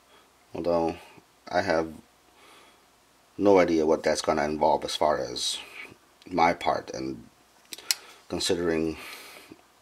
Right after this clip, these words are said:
the limited, um, equipment that I have, or hardly any. I only have the paper wheels.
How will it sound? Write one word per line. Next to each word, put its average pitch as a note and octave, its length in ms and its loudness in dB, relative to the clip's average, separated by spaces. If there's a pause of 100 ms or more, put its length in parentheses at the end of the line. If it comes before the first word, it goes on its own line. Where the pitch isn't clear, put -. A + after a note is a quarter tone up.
(680)
the F#2+ 100 6
limited, E2+ 520 2 (260)
um, C#2+ 480 0 (160)
equipment D#2+ 460 2
that D#2+ 120 6
I C2+ 80 4
have, D2+ 380 -4 (120)
or C2+ 260 -6 (240)
hardly - 380 -4
any. C2+ 280 -4
I D2 100 -6
only D#2 220 -2
have C#2+ 420 -8 (760)
the - 80 -6
paper D#2+ 320 -2
wheels. D2+ 420 -4